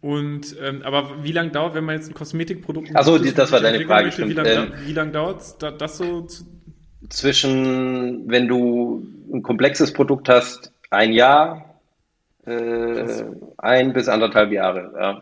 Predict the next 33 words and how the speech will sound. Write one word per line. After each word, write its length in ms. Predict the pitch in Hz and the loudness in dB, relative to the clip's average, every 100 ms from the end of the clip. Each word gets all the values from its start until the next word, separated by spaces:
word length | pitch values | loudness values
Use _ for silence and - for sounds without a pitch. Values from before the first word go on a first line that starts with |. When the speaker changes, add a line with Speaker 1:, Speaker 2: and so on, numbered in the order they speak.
| - | -8
Speaker 2:
So, 300 | 104 101 - | -6 -6 -8
so 180 | - 110 | -8 -6
würde 140 | 104 104 | -4 -6
ich 120 | - | -6
grob, 320 | 104 98 95 - _ | -6 -6 -8 -20 _
grob 360 | - 101 95 - - | -14 -12 -12 -12 -10
sagen, 420 | - 90 90 - | -2 -2 -2 -8
ja. 200 | 85 - _ _ _ _ _ _ _ _ | -14 -16 _ _ _ _ _ _ _ _
Speaker 1:
Wahnsinn. 420 | 143 131 127 123 120 _ _ _ _ _ _ _ _ | -18 -16 -14 -16 -20 _ _ _ _ _ _ _ _
Wahnsinn. 420 | 135 131 131 127 123 _ _ - - _ _ - | -18 -16 -16 -18 -20 _ _ -20 -20 _ _ -4
Ähm, 520 | 143 143 151 151 147 - - - | -2 -2 -4 -6 -8 -14 -12 -8
okay, 460 | 156 180 165 - - - | -2 0 0 -2 -10 -6
und 120 | 147 | -2
dann, 380 | 156 160 156 143 | -2 -2 -6 -6
dann, 320 | 151 156 156 | -4 -6 -8
dann 260 | 151 147 | -10 -8
lass 180 | 147 165 | -6 -6
uns 100 | 180 | -6
noch 80 | 180 | -6
mal 100 | 160 | -4
einmal 160 | 160 170 | -4 -4
so 80 | |
ein 60 | 165 | -6
bisschen 180 | 165 165 | -6 -4
nachvollziehen. 680 | 165 175 170 170 165 - - _ _ _ _ _ _ - - - | -4 -4 -4 -6 -6 -10 -20 _ _ _ _ _ _ -20 -20 -6
Ihr 140 | 156 | -2
habt 200 | 151 151 | -2 -2
jetzt, 500 | 156 156 156 - - | -4 -4 -6 -16 -12
ihr 120 | 147 147 | -6 -4
seid 180 | 147 | -4
irgendwie 220 | 147 147 143 | -4 -6 -6
vierzig 360 | 165 147 143 | -6 -6 -6
Leute, 720 | 151 165 170 185 175 170 - | -4 -4 -2 -2 0 -2 -8